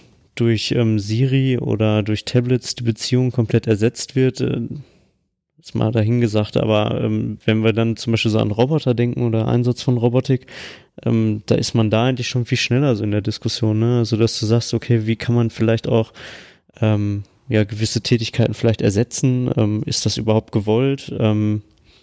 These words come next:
bis zu welchem Grad macht man das vielleicht mit? Und, ähm, ja, da muss man wirklich auch sinnvoll reflektieren, ähm, bis wohin das geht, ethisch vertretbar ist, ähm, und wo man vielleicht auch dann eine Grenze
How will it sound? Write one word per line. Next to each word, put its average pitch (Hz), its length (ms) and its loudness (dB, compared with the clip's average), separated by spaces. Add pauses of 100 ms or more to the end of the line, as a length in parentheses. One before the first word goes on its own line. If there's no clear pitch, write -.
(300)
bis - 180 -2
zu 107 120 -6
welchem 110 260 0
Grad 104 300 0
macht 110 220 -2
man 107 120 2
das 107 120 0
vielleicht 113 300 0
mit? 123 180 2
Und, 104 380 -2
ähm, 104 260 0 (1120)
ja, 107 200 2
da 104 260 0 (120)
muss 117 360 0
man 117 140 2
wirklich 127 400 0
auch 120 160 2
sinnvoll 135 560 0
reflektieren, 143 840 -2
ähm, 117 480 0 (200)
bis - 220 -2
wohin 123 640 0
das - 260 -2
geht, 151 260 2 (320)
ethisch - 320 0
vertretbar 147 580 0
ist, - 300 -2
ähm, 113 320 2
und 113 500 -2 (180)
wo 120 160 2
man 120 180 0
vielleicht 120 280 0
auch 117 140 -2
dann 120 380 -2
eine 117 160 4
Grenze 123 560 0